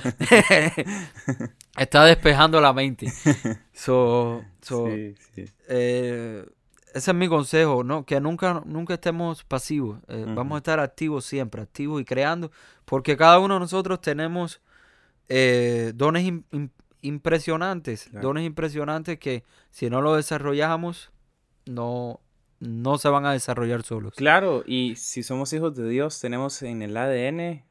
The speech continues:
Speaker 2: la creatividad, así que tenemos que estar en constante creatividad. Y Kemuel,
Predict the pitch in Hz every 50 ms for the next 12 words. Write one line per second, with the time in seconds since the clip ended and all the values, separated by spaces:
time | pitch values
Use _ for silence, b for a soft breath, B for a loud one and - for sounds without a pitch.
0 | _ - 107 107 107 101 101 - - - - - 104 101 101 98 110 123 127 127
1 | 127 113 107 101 107 110 107 - 131 127 _ 117 110 110 120 127 - 120 - -
2 | 117 113 120 120 - - 113 104 104 104 - _ 120 117 117 117 - _ 131 127
3 | 127 b b b b b b _ _ - 120 117 104 - - 98 95 92 92 92
4 | 98 104 110 - _ _ _ _ _ _ _ _ _ _ _ _ _ _ _ _
5 | _ _ - 131 127 - 131 120 123 143 170 175 165 -